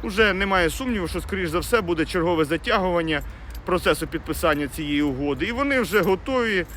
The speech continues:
з-, з-, викинути весь компромат на Зеленського і його оточення. І я вітаю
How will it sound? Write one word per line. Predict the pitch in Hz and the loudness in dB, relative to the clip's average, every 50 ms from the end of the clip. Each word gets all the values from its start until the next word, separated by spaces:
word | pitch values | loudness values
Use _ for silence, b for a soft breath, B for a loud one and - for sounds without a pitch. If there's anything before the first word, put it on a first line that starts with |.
| B B B B - - - | B B B B -12 -12 -12
з-, | 131 - - - 151 | -12 -12 -10 -10 -8
з-, | 143 127 135 147 151 151 147 139 131 123 127 | -8 -4 -2 0 0 0 0 -2 -4 -4 0
викинути | 147 - - - 226 202 202 165 - 180 | 2 2 2 2 2 0 0 0 2 2
весь | 170 196 185 - | 4 4 2 2
компромат | - 185 180 175 151 - 185 175 175 170 139 117 - - | 2 0 0 0 2 2 2 2 4 4 2 2 2 -2
на | 127 123 | -4 -4
Зеленського | 117 135 135 156 180 196 190 - - 165 143 135 131 123 123 120 117 | -2 0 2 2 2 2 0 -4 -2 -2 0 2 2 2 2 2 2
і | 117 123 | 2 2
його | 127 131 131 139 143 143 | 2 2 2 2 2 2
оточення. | 131 123 - 120 95 - - 92 85 95 | 0 0 -2 -4 -6 -6 -6 -8 -6 -4
І | 107 120 | -2 0
я | 143 190 214 | 2 4 4
вітаю | 208 233 233 - - 233 208 160 131 117 107 | 2 2 -2 0 2 4 4 6 4 4 2